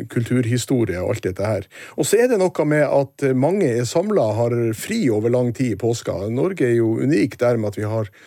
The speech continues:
så mange fridager på rad i påska, de fleste av oss i hvert fall. Sånn at du har god tid til å samles rundt radioapparatet og, og lytte. Men, eh, for øvrig så vet vi jo at quiz er jo populært. Det nye moderne navnet quiz,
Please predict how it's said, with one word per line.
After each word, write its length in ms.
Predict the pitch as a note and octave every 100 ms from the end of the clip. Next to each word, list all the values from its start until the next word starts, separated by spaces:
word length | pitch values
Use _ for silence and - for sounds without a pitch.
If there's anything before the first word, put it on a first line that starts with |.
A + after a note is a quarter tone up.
| -
så 320 | - - D3
mange 320 | A#2+ C3+ A2
fridager 640 | - B2+ C3+ A2 G2 F2 G2
på 160 | G2
rad 240 | A2+ A2 F2+
i 80 |
påska, 300 | G2+ G#2 - G#2
de 80 |
fleste 320 | A#2 C#3 - F#2
av 80 |
oss 80 | -
i 80 | E2+
hvert 160 | E2+ -
fall. 160 | - - _ - - -
Sånn 140 | D3+
at 20 | C3+
du 80 |
har 160 | D3 E3+
god 320 | D3 F#3 F3
tid 240 | G#3+ E3+ B2
til 80 |
å 80 | A#2
samles 480 | - F3 D#3 G#2 -
rundt 320 | A2 G2+ - G#2 G2+ A2
radioapparatet 720 | A2+ A#2 G#2+ G2+ F#2+ F#2 E2+
og, 400 | F#2 F#2 F#2+ - G2 - -
og 80 | B2
lytte. 320 | C#3+ - - - - - - D3+
Men, 160 | E3
eh, 460 | E3 D#3+ D#3 C#3+ C3 C3 - C#3
for 160 | D#3+
øvrig 320 | F#3 A#3 C#3+
så 160 | A#2 C#3
vet 240 | F#3+ A3
vi 80 | B2+
jo 160 | A#2+ A#2+
at 160 | -
quiz 460 | - G#3 - - -
er 140 | C#3 A#2
jo 100 | G#2
populært. 680 | A#2+ A2 A#2 G2+ - - -
Det 140 | A#2+ B2
nye 220 | C#3 E3
moderne 480 | A#2+ A2+ C3+ C#3 G#2+
navnet 380 | A#2 A#2+ F#2+ F2+
quiz, 380 | C#3+ - -